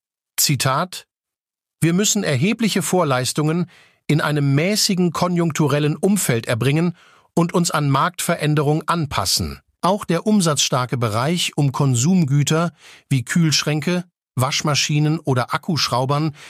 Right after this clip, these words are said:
wäre zweitausenddreiundzwanzig rückläufig gewesen.“ Laut Konzern liege das vor allem an der Inflation.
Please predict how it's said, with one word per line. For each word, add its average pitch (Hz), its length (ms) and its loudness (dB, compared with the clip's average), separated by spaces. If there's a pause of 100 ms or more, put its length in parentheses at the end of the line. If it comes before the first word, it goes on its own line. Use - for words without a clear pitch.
(160)
wäre 143 260 0
zweitausenddreiundzwanzig 143 1500 0
rückläufig 123 560 0
gewesen.“ 139 640 0 (880)
Laut 165 240 0
Konzern 180 720 0 (240)
liege 185 280 2
das 170 180 0
vor - 260 -4
allem 151 320 -2
an 143 200 0
der 135 180 0
Inflation. 113 1000 0